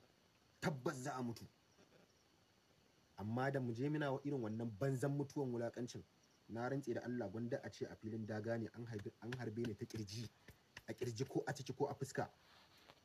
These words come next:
Ina tunkaran maƙiyi. Ko kuma a banza wani matsiyaci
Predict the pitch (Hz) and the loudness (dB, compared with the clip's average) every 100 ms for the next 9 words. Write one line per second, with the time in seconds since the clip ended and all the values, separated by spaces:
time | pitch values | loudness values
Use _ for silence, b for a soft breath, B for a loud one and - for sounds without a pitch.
0 | - 143 131 127 113 143 139 123 123 110 | 0 2 2 2 0 4 4 4 2 0
1 | 101 90 - _ _ _ - _ - - | -4 -6 -16 _ _ _ -20 _ -20 -20
2 | - - - 127 131 135 - 110 135 131 | -20 -20 -6 -2 2 2 2 0 2 4
3 | 135 135 139 139 - 127 98 - 127 | 4 4 4 2 0 0 0 -4 -8